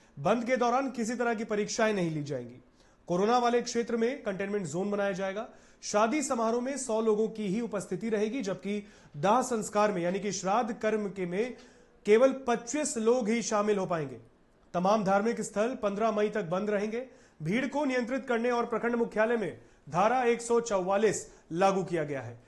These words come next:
शाम पाँच बजे तक दफ्तर का समय निर्धारित कर दिया गया है और इसके साथ ही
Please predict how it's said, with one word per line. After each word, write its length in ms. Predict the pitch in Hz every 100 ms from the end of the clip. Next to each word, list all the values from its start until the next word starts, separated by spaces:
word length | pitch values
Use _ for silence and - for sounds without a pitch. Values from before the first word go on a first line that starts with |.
| - -
शाम 360 | 196 202 240
पाँच 380 | - 214 277 269
बजे 240 | 240 233 247
तक 140 | 247
दफ्तर 420 | 196 214 214 240 226
का 140 | 226
समय 260 | 226 220 214
निर्धारित 460 | 208 170 190 208
कर 140 | 208 175
दिया 180 | 180 160
गया 180 | 147
है 120 | 127 139
और 80 | 180
इसके 220 | 185 220
साथ 280 | 240 254
ही 120 | 240